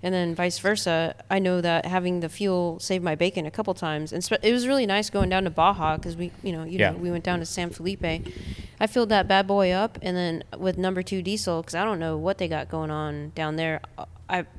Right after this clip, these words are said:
Speaker 1: correct me if I'm wrong, but from my understanding, the versions that the V S thirty and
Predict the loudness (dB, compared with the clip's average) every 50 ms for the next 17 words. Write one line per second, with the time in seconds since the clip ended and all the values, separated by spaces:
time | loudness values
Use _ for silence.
0 | -16 -8 -2 -2 -2 0 0 -2 -2 0 0 -2 0 0 0 0 0 -2 -2 -6
1 | -6 -6 -4 -2 -2 0 0 -2 -2 -4 -4 -4 -2 -2 0 0 -2 -2 -4 -6
2 | -8 -12 -20 -20 -20 -20 -20 -20 -20 -20 -6 -4 -2 0 0 0 0 -2 -4 -4
3 | -6 -10 -12 -18 -20 -20 -20 -18 -16 -10 -2 2 2 2 2 2 0 0 0 -2
4 | 0 0 2 2 2 2 0 -4 -10 -20 -20 -14 -6 -6 -4 -2 0 2 2 2
5 | 2 0 -2 -2 -2 -2 0 -2 -2 -4 -2 -2 -2 -2 -2 -2 -4 -6 -8